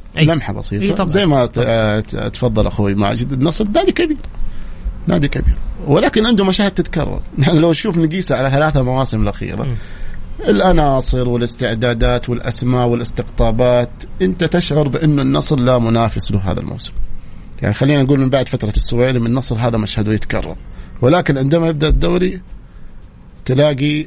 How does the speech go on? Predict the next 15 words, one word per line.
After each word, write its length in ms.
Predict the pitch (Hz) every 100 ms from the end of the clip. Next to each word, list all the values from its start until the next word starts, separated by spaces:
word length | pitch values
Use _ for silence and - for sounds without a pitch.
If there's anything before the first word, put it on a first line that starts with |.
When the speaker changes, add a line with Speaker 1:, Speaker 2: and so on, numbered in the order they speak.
| -
Speaker 2:
النصر 640 | 117 127 139 135 139 135
في 140 | 127 117
الم-، 460 | 113 113 110 120
لا 320 | 117 120 135 131
يت-، 120 | 139
يعني 340 | 143 120 127
لا 120 | 135
يتخطى 340 | 131 - 120 113
المركز 320 | 117 113 104
الرابع 340 | 110 113 101
الثالث، 500 | 67 - - - -
مع 60 | 101
احترامي 360 | - 123 120 110
الشديد 340 | - 110 101
للنصراوية. 520 | 87 82 82 - -